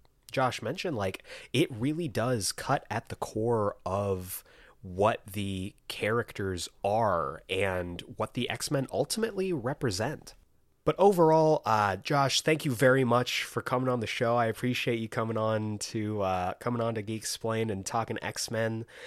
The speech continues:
Um, if our listeners want to get in touch with you, if they want to follow you and, you know, kinda keep up to date on what's going on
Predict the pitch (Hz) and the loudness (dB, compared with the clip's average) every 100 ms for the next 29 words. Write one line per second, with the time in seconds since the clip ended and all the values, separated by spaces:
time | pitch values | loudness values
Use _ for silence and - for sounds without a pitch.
0 | - - 101 98 92 92 110 113 110 - | -18 -4 2 4 2 0 0 2 2 -2
1 | - 131 160 160 - 156 147 - 139 135 | -2 2 4 2 0 0 0 0 0 0
2 | - 135 131 127 120 120 120 135 - 120 | -4 -2 -2 0 -2 -4 -4 -4 -4 -6
3 | 143 214 240 226 - 110 104 104 104 101 | -4 -2 0 0 0 0 0 0 2 0
4 | 101 - 131 143 135 135 139 127 101 95 | -2 0 0 2 0 0 0 0 0 -4
5 | 92 - 92 87 85 - 101 87 127 123 | -6 -8 -6 -6 -6 -8 -8 -6 -6 -4
6 | 113 104 107 110 101 101 98 - - - | -4 -4 -4 -4 -4 -6 -6 -10 -8 -2
7 | 120 104 107 104 104 101 | 0 0 0 -2 -2 -6